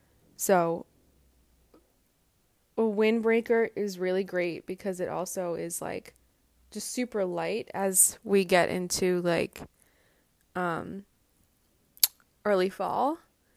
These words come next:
It's a lighter quality, and,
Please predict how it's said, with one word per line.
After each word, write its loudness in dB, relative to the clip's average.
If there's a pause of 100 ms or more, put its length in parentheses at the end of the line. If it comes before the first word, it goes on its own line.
(340)
It's -2 (1700)
a 2
lighter 4
quality, 2
and, -6